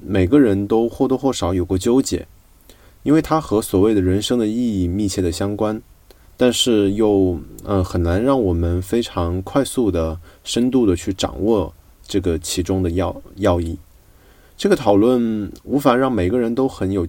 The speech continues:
很强的感知的一个原因，嗯，我觉得它，这个原因来自于它不仅仅是一个单独的问题。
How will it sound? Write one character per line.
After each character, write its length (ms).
很 220
强 200
的 80
感 240
知 120
的 80
一 40
个 80
原 240
因， 280
嗯， 340
我 80
觉 160
得 200
它， 360
这 100
个 80
原 180
因 140
来 140
自 160
于 260
它 140
不 100
仅 160
仅 140
是 120
一 60
个 100
单 220
独 100
的 80
问 220
题。 160